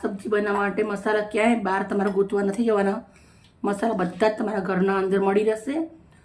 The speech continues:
અને સબ્જી એકદમ હેલ્ધી અને સાથે એકદમ ટેસ્ટી છે. અળવી બાળકો નથી ખાતા હોતા, પણ તમે આવી રીતે બનાવીને આપશો તો બાળકો નાના મોટા બધા જ ખાઈ લેશે. બહુ જ સરસ લાગશે. બધી જ સબ્જી આપણે બાઉલના અંદર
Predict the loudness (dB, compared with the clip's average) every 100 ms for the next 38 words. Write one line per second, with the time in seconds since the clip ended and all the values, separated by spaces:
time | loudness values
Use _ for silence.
0 | -16 -2 -2 0 -2 0 0 2 2 2
1 | 0 -8 -6 -4 0 -2 -2 -2 -4 -4
2 | -6 -2 0 0 -6 -18 -20 -14 -6 -4
3 | -2 -2 0 0 0 -8 -2 -4 0 0
4 | 2 2 0 0 -2 0 -2 0 -2 0
5 | -2 -2 -4 -4 -18 -20 -10 -6 0 0
6 | 2 2 4 4 4 6 6 4 -2 0
7 | -2 0 2 4 2 0 -2 -2 -14 -20
8 | -16 -4 -2 0 0 0 0 -2 -4 0
9 | 0 2 -2 0 0 0 -2 0 0 0
10 | 0 -4 -2 -2 -2 -2 -4 -4 -10 -20
11 | -20 -20 -10 -2 0 0 0 -2 0 -2
12 | 0 -2 -2 -2 2 4 4 4 2